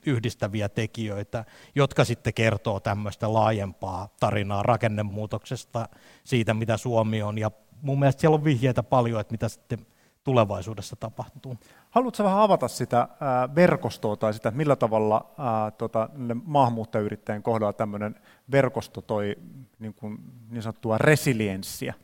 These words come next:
Speaker 1: No siinä on varmaan just se niinku joustavuus, että kun on tällaisia tarinoita, mitkä mulle tuli mon-, monta kautta yllätyksenä, että on sukulaisia, ystäviä, kollegoja,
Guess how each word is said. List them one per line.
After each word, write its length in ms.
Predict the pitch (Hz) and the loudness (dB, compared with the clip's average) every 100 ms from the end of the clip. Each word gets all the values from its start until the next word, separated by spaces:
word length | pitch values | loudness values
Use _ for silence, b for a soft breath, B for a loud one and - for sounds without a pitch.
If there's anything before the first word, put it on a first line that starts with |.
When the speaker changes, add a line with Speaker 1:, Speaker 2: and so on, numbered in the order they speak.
| b b b b b b b b _ - | b b b b b b b b _ -2
Speaker 1:
No 80 | |
siinä 200 | 160 196 | 4 6
on 60 | 190 | 8
varmaan 440 | 226 208 165 151 | 8 6 8 6
just 260 | 160 175 - | 4 0 2
se 120 | - | 4
niinku 260 | 143 139 147 | 4 4 2
joustavuus, 920 | 143 165 156 123 - 117 123 120 110 | 6 6 6 4 2 2 0 -4 -4
että 220 | 160 - | -4 -4
kun 200 | - 135 | -2 0
on 160 | 151 143 | 2 6
tällaisia 460 | 135 131 120 127 | 6 6 4 0
tarinoita, 720 | 120 151 151 131 113 117 117 113 | 4 8 8 8 4 0 0 0
mitkä 280 | 117 - | 0 0
mulle 300 | 131 151 139 | 2 4 2
tuli 300 | - - 117 | 2 -2 -2
mon-, 260 | 117 123 135 | 2 2 0
monta 260 | 156 135 135 | 0 -2 0
kautta 360 | 127 113 - | 0 0 0
yllätyksenä, 920 | 151 147 135 120 117 101 - 107 107 110 | 0 2 2 2 0 -8 -4 -2 0 0
että 160 | - | 0
on 340 | 165 151 131 123 b b b b b b _ | 2 2 2 -2 b b b b b b _
sukulaisia, 1160 | - 165 - 135 135 127 120 - 123 120 117 135 | 2 2 4 6 8 6 4 2 4 6 6 4
ystäviä, 800 | 143 120 - 127 113 120 120 110 | 0 -2 2 4 6 4 4 4
kollegoja, 1160 | - 143 131 127 120 113 110 104 107 104 104 | 2 2 2 4 4 4 2 0 -2 0 0